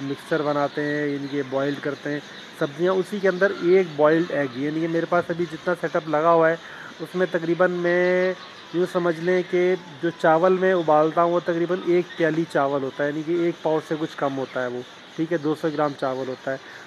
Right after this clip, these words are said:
उसमें तकरीबन सौ ग्राम सब्जियां होती हैं, तो उसके अंदर इतनी मिकदार के अंदर, यानी कि सौ ग्राम सब्जियां हों और दो सौ ग्राम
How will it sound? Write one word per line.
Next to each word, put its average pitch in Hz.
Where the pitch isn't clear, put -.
उसमें 180
तकरीबन 175
सौ 170
ग्राम 165
सब्जियां 139
होती 139
हैं, 151
तो 180
उसके 180
अंदर 175
इतनी 202
मिकदार 156
के 160
अंदर, 160
यानी 160
कि 165
सौ 160
ग्राम 160
सब्जियां 156
हों 156
और 151
दो 147
सौ 156
ग्राम 151